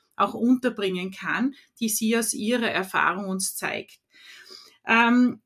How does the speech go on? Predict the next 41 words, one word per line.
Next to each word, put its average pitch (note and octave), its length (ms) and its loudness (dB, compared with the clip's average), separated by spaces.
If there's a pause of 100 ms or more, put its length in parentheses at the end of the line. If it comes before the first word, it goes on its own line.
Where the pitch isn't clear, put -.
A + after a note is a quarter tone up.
spannend C#4+ 460 4
für D4 140 2
mich C#4 420 4
ganz D#4 200 4
besonders C#4+ 540 0
ist D4+ 160 -2
natürlich, C4+ 480 0
dass B3+ 240 0
du B3+ 120 0
als B3 200 4
Aromatherapeut A3+ 1080 2
in A#3+ 120 -2
deiner G#3 260 4
Praxis - 760 0
diese C4 760 2
T-C-M A3+ 920 0
und A3+ 380 -4
deine F#3+ 260 0
Anwendungen A#3 800 0 (220)
kombinierst A3+ 920 2
mit A#3 400 -2
Aroma-Anwendungen. C4 1300 2 (580)
Äh, A3+ 300 2
wie C4 100 4
darf B3+ 220 4
man D4 100 4
sich C4+ 220 -4
das C4 180 -4
vorstellen? B3+ 580 2
Deine B3 220 0
Frau A#3 560 6
macht A3+ 300 4
das B3 140 -4
ja - 160 4
auch A3 120 2
schon B3+ 240 0
sehr, G#3+ 240 2
sehr A3+ 160 -2
lange G#3+ 380 4
und B3 100 2
erfolgreich. A#3+ 760 0